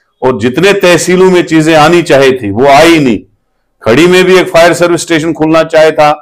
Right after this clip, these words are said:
तहसील के हिसाब से, उकड़ाल में खुलना चाहिए था और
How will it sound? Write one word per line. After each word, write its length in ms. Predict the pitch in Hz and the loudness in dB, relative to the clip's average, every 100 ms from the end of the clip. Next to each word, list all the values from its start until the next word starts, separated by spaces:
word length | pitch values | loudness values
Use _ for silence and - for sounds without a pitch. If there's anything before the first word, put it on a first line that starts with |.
| _ _ _ _ - | _ _ _ _ -2
तहसील 420 | 143 143 160 160 | 0 0 0 0
के 100 | 151 | 0
हिसाब 340 | 139 143 143 | 0 0 0
से, 360 | 143 151 143 - _ _ _ _ _ _ 113 | -2 -6 -6 -8 _ _ _ _ _ _ -6
उकड़ाल 440 | 110 131 151 175 | 0 2 4 2
में 120 | 175 | 0
खुलना 320 | - 156 156 151 | 0 0 0 0
चाहिए 340 | 151 147 147 | 2 2 2
था 240 | 147 143 143 - - - - _ _ _ _ _ - | 0 -2 -2 -6 -20 -20 -20 _ _ _ _ _ -2
और 340 | 123 139 143 | 2 2 2